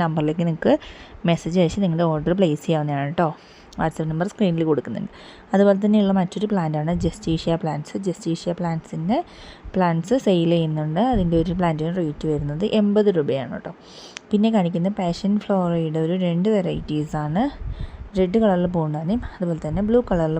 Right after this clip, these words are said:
പൂവുണ്ടാവുന്നതും രണ്ട് വെറൈറ്റീസാണ് സ്റ്റോക്ക് ഉള്ളത്. പാഷൻ ഫ്ലോറ വളരെയധികം സ്മെല്ലുള്ള പൂക്കളാണ്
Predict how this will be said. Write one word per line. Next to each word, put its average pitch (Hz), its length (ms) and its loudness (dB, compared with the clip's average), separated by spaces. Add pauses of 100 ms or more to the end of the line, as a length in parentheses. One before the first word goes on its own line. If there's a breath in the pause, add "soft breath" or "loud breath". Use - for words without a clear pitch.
പൂവുണ്ടാവുന്നതും 156 640 -2
രണ്ട് 185 220 0
വെറൈറ്റീസാണ് 170 640 -4
സ്റ്റോക്ക് 160 360 -4
ഉള്ളത്. 165 240 -2 (540 loud breath)
പാഷൻ 185 320 -2
ഫ്ലോറ 190 180 0 (120)
വളരെയധികം 170 500 0
സ്മെല്ലുള്ള 165 560 0
പൂക്കളാണ് 151 540 0